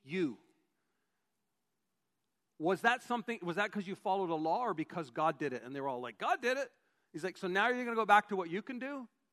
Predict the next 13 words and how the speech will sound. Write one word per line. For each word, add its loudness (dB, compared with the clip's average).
Like, -6
you -2
wanna 4
go 4
back 6
to 0
that 8
old 4
engine 0
that -6
was -4
failing 0
you -4